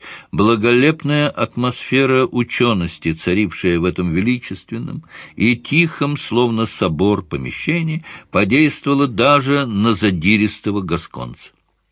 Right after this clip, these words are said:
«Что вам угодно, сударь?» вежливо осведомился пожилой человек в чёрном, вынурнувший неведомо откуда.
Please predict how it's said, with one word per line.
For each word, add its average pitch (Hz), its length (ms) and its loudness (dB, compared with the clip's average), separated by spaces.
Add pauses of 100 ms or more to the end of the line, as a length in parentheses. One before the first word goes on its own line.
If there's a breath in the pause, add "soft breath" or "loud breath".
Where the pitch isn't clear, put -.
(420 loud breath)
«Что - 280 -4
вам 131 100 -2
угодно, 110 360 -2
сударь?» 104 600 -8 (320 soft breath)
вежливо 104 640 4
осведомился 98 720 0
пожилой 92 400 0
человек 87 500 -2 (240 soft breath)
в - 140 -16
чёрном, 104 640 0 (260 loud breath)
вынурнувший 156 840 0
неведомо 98 500 0
откуда. 117 400 -6